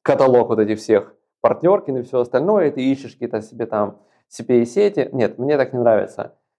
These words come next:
Я ни черта не чувствую там. А, я сторонник того, чтобы, к примеру, как у меня сделано, у меня есть сайт по походам. Есть ребята, которые водят, э, людей в горы, Эльбрус, Казбек, Эверест и всё,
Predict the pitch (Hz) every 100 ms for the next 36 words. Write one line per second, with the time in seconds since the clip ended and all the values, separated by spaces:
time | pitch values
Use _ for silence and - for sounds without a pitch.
0 | _ 139 139 - _ 131 139 135 135 135
1 | 123 123 110 - 110 - - _ _ _
2 | _ 123 113 104 110 180 165 170 170 165
3 | 143 170 139 131 123 - _ _ _ -
4 | 156 117 95 - _ - 151 156 131 107
5 | 110 101 98 110 196 196 - 180 180 -
6 | - 107 92 92 _ _ _ _ _ _
7 | 143 226 156 120 110 123 120 185 151 208
8 | 107 160 123 120 113 120 147 180 123 101
9 | 101 107 107 117 101 87 - 107 139 226
10 | - 113 110 190 180 110 120 175 - -
11 | 156